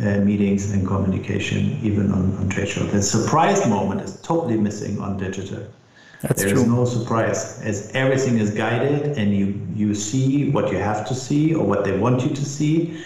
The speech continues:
Speaker 1: and you talk about what they want you to talk about. But that you meet a friend, that you meet a colleague, that you meet someone new, that you explore something, that's totally missing. You do not explore new things and new, um,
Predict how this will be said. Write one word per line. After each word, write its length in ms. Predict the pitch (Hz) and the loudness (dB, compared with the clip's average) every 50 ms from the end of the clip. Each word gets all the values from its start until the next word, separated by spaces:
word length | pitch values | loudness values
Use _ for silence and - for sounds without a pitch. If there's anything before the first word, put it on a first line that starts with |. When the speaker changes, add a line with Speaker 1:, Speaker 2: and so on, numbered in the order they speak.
| - - - - - | -14 -18 -18 -8 -4
Speaker 1:
and 260 | 110 107 101 104 - | -2 -2 -2 -2 0
you 200 | - 110 107 - | -2 -2 -2 -2
talk 320 | - - 135 135 135 135 127 | -2 -2 0 2 2 2 2
about 460 | 120 - 120 120 120 123 123 120 120 | 0 2 2 2 2 2 2 2 0
what 140 | 117 - - | 0 -2 -2
they 100 | 110 107 | -2 0
want 280 | 104 104 113 117 113 | 0 2 2 0 0
you 100 | 110 104 | -2 -4
to 100 | - - - - | -4 -6 -8 -8
talk 200 | - 107 104 - | -8 -6 -6 -6
about. 440 | 104 - 98 95 - - - - - - - - - - - - - | -6 -4 -4 -4 -4 -6 -8 -10 -16 -18 -20 -20 -20 -20 -20 -18 -10
But 180 | - 107 - - | -6 -4 -2 -2
that 200 | 113 107 - - | -2 -2 -2 -2
you 80 | 113 | 0
meet 340 | 104 110 120 139 175 185 - - - - | 2 4 4 4 4 4 2 2 0 -2
a 160 | - - - | -4 -6 -10
friend, 580 | - - - - - 131 127 117 107 101 107 - | -12 -14 -12 -4 -2 0 2 2 2 2 0 -2
that 280 | - - 113 101 - 107 | -4 -4 -6 -4 -2 0
you 60 | 101 | 0
meet 240 | 104 113 131 139 143 135 | 2 2 2 2 2 0
a 40 | 135 | 0
colleague, 500 | 139 135 131 127 123 110 107 98 - - | 0 0 2 2 2 2 2 0 0 -2
that 220 | 107 101 - - | -2 -2 0 0
you 80 | 110 107 | 2 2
meet 320 | 110 120 127 151 - 147 | 4 4 4 2 2 0
someone 460 | - - - 131 127 127 120 117 120 | 0 -2 -2 0 0 2 2 2 2
new, 380 | 131 143 139 120 - - - - - - - - - - - | 2 2 2 2 0 0 -2 -6 -8 -12 -14 -16 -18 -10 -6
that 220 | - 113 110 - 113 | -4 -4 -2 0 2
you 340 | 110 110 107 - - - - - - - | 2 2 2 0 -2 -8 -12 -16 -12 -8
explore 640 | - 117 - - - - - 143 151 151 156 151 151 | -8 -6 -6 -6 -6 -2 0 2 2 4 4 4 2
something, 560 | 151 - - 104 101 98 95 90 90 92 90 | 2 0 0 0 0 0 -2 -2 -2 -2 -2
that's 600 | 101 120 135 - 135 - - - - - - - | 0 0 0 0 0 -2 -4 -4 -8 -10 -16 -10
totally 360 | - - 156 - - 139 127 123 | -4 0 0 2 2 2 0 0
missing. 380 | 123 127 120 - - - 95 - - - | 0 0 0 -2 -4 -6 -8 -8 -8 -4
You 160 | - 110 110 113 | -2 0 0 -2
do 280 | 110 - - - 127 | -4 -4 -2 0 2
not 320 | 131 135 135 135 135 135 - | 4 4 4 2 2 0 -4
explore 500 | - - - - 127 123 123 117 110 107 | -6 -8 -8 -4 0 0 2 2 4 4
new 260 | 110 120 127 123 120 120 | 4 4 2 2 0 0
things 460 | 120 135 127 113 104 113 107 - - | 0 0 2 2 2 2 0 -2 -2
and 260 | 104 107 104 107 110 | 0 0 2 4 4
new, 440 | 110 113 113 110 110 113 110 113 110 - | 4 4 6 6 4 4 4 2 0 0
um, 540 | 110 107 104 104 104 107 107 104 107 107 | 2 2 4 4 4 4 2 2 -2 -4